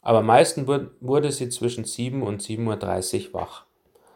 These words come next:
Meine Frau arbeitete in einer Mutter-Kind-Einrichtung in einem Drei-Schicht-System. Frühschicht dauerte von sieben bis fünfzehn Uhr,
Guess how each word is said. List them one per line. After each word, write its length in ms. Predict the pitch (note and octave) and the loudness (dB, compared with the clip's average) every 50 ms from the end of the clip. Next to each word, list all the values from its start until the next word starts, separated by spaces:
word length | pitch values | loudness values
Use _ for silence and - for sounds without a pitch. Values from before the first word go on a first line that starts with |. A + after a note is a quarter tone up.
| _ _ _ _ _ _ _ _ _ _ _ _ _ _ _ _ _ _ _ _ _ _ _ _ _ _ _ _ | _ _ _ _ _ _ _ _ _ _ _ _ _ _ _ _ _ _ _ _ _ _ _ _ _ _ _ _
Meine 260 | - G#2+ G#2+ G#2+ G#2 G#2 | 2 4 4 4 2 0
Frau 320 | - G#2 G2+ A#2 C#3 - | 4 6 8 10 10 8
arbeitete 600 | - A#2+ A#2+ C3 C#3+ D#3 D3 D3 D3+ C#3+ - D3 | 8 8 6 6 6 2 2 2 -4 -6 -4 -2
in 180 | C#3+ C3+ B2+ A#2+ | -2 -2 0 0
einer 480 | G#2 G#2 G#2+ G#2+ G#2 G#2 G#2+ A2+ A#2+ - | -2 0 0 0 0 0 -2 -4 -8 -8
Mutter-Kind-Einrichtung 1400 | - B2+ D3+ C#3+ - A#2+ - - - C3 B2 D#3 - - - C3 C#3 C#3 C#3 D3 D3 - - D3 C#3+ C#3+ C#3+ C#3 C#3 | -4 -4 -4 0 0 -2 -2 -2 -4 -4 -4 -2 -2 -4 -4 -2 -4 -2 -4 -4 -4 -4 -4 -4 -2 0 -2 -2 -2
in 160 | - A2+ A2+ | -2 -2 0
einem 260 | - A2 A2+ A2 G#2+ | 0 0 0 -2 -4
Drei-Schicht-System. 1300 | - F#2+ G2 F#2+ G2+ A2 A2 - - A#2+ B2 A#2+ - - - - F#2 - - - - G2 F#2 F#2+ F#2+ F#2 - _ _ _ _ _ _ _ _ _ _ | -4 0 2 4 4 4 2 0 0 0 0 0 -2 -4 -4 -4 -4 -8 -10 -10 -6 -6 -4 -4 -6 -10 -14 _ _ _ _ _ _ _ _ _ _
Frühschicht 640 | - - B2+ C#3 C#3 - E3+ D#3+ D#3 - - - | -2 2 2 2 2 2 0 -2 -2 -4 0 4
dauerte 460 | G2+ G2+ G#2+ A#2 C3 B2+ B2+ D3+ C#3+ D3 | 6 8 8 8 8 6 2 -2 -2 -2
von 240 | - A2+ G#2 G2+ | -2 -4 -4 -4
sieben 340 | - - - A2+ A#2 A#2+ A#2 | -8 -6 -6 -4 -4 -4 -4
bis 160 | G#2 F#2+ - | -6 -8 -10
fünfzehn 500 | - - D3+ D#3 - - - E3+ D#3 D#3+ | -6 -6 -6 -6 -6 -6 -4 -4 -4 -2
Uhr, 340 | - D3+ D3+ D3+ D3+ D3 - | 0 0 0 0 -2 -4 -10